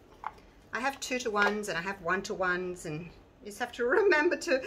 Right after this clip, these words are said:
calculate a bit differently each time depending on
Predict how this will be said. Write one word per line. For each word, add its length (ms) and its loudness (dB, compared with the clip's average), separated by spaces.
calculate 760 6
a 60 -8
bit 400 -2
differently 580 0
each 200 -6
time 360 -2
depending 400 -6
on 180 -8